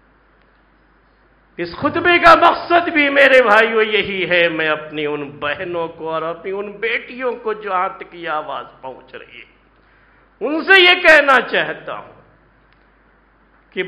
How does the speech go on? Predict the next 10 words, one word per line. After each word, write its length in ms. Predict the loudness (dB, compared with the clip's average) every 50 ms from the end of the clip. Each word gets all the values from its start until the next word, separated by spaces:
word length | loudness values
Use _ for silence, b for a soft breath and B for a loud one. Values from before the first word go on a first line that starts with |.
| 4
بچوں 380 | 4 4 2 2 0 2 2 2 2 4
کی 120 | 2 2 4 6 6
تربیت 600 | 6 6 6 6 4 4 6 6 6 4 2 -2
کے 120 | 0 2 4 4
وقت 320 | 6 4 2 0 -2 -4 -4 -4
اس 320 | -4 -4 -10 -12 -12 -12
چیز 240 | -12 -8 -8 -8 -8 -10 -12 -10
کو 100 | -8 -8 -8 -6 -6
ذہن 340 | -8 -6 -6 -6 -6 -8 -10 -12 -10
میں 140 | -8 -8